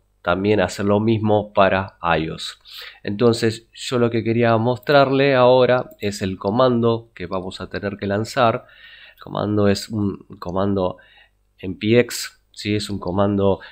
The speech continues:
que me permite, eh, ejecutar comandos de, de Node. Y le, ahora agrego la palabra cap, que me va a permitir ejecutar capacitor.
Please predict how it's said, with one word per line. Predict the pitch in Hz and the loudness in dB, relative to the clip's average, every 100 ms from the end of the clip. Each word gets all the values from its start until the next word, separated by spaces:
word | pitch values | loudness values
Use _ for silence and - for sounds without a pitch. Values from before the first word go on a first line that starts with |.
| _ | _
que | 90 | -6
me | 87 | -4
permite, | 87 87 104 101 98 92 - - - - - _ _ | -2 -4 -4 -2 0 0 -2 -10 -14 -12 -14 _ _
eh, | - 90 87 87 - | -10 -6 -4 -4 -6
ejecutar | - 90 98 101 - 101 101 - | -10 -8 -8 -8 2 2 2 -2
comandos | - 95 101 104 101 101 104 - _ - | -2 4 4 6 4 4 4 -2 _ -12
de, | 90 90 90 80 | -2 0 0 0
de | 90 | 0
Node. | 98 123 120 127 - - - - - - _ _ | 4 6 6 2 -10 -20 -20 -20 -20 -20 _ _
Y | 139 147 143 - - | -2 0 0 -6 -6
le, | 117 117 113 _ _ _ _ _ | -2 -2 -4 _ _ _ _ _
ahora | 113 120 127 120 117 - - - | 6 8 8 8 4 2 -8 -6
agrego | 107 104 110 107 110 | -2 0 0 4 6
la | 107 101 | 6 6
palabra | 98 104 101 104 | 6 4 4 2
cap, | 104 139 135 - - | 4 6 6 0 -14
que | - 98 98 95 | -2 0 2 0
me | 101 95 | -2 0
va | 95 98 | 2 2
a | 95 | 2
permitir | 90 92 101 92 | -2 -4 -2 -4
ejecutar | 92 90 92 101 - | -4 -6 -2 -2 0
capacitor. | 104 123 131 - 117 120 120 | 2 4 2 0 0 0 0